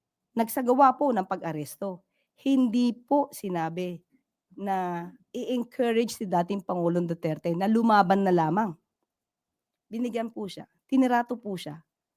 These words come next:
hindi lang bilang isang ordinaryong Pilipino,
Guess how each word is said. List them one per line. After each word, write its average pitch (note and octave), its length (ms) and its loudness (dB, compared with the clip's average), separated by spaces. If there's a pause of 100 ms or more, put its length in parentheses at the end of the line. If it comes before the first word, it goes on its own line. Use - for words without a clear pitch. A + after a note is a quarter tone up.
(140)
hindi B3 240 0
lang A#3+ 240 0
bilang A3 340 0
isang G3 380 -6
ordinaryong E3+ 640 -4
Pilipino, D3 480 -12